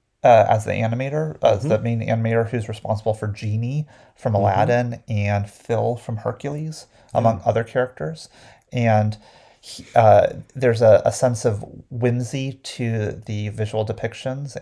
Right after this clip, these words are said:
Speaker 1: And,
Speaker 2: Mm-hmm.
Speaker 1: uh, if you know, uh, Al Hirschfield, um, that character, caricature style,
Speaker 2: Mm-hmm.
Speaker 1: um, is modeled in, uh, many of the designs that you see in the scene. And, and there's, there's s-, several different s-, stories in the sequence. You have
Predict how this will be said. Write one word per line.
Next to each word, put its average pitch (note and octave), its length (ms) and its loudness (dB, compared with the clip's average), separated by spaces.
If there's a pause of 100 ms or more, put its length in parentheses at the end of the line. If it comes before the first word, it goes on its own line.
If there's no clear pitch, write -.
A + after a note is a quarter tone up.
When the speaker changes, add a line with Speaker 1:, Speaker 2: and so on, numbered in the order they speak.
Speaker 1:
And, G#2 400 -2
Speaker 2:
Mm-hmm. A#2+ 300 -14 (120)
Speaker 1:
uh, G#2 220 4
if - 200 -6
you A2 120 -4
know, G#2+ 480 2 (100)
uh, - 280 2
Al A2 240 4
Hirschfield, B2 720 -2 (100)
um, G#2+ 240 0
that G#2+ 260 -2
character, A2 540 -4 (280)
caricature C3+ 540 -2
style, C#3 600 -6 (160)
Speaker 2:
Mm-hmm. A#2 200 -10
Speaker 1:
um, G#2+ 340 2 (100)
is A2 160 -4
modeled G#2+ 460 -2
in, G#2 260 -4 (100)
uh, G#2 180 -2
many G#2 280 -4
of G#2+ 100 -10
the - 100 -14
designs G#2 580 -6
that A2 180 -8
you G#2 80 -10
see G#2 420 -10
in G#2 140 -6
the G2+ 100 -8
scene. C3 340 -8
And, A#2+ 160 0 (220)
and D3 80 -2
there's, C3 200 0 (120)
there's C3 380 -2
s-, - 60 -8 (100)
several C3+ 440 4 (200)
different A2 400 -2 (380)
s-, - 180 -12 (180)
stories C3 720 2
in A2 200 -2
the G#2+ 80 0
sequence. G#2 720 -8
You B2 80 -8
have G#2 320 0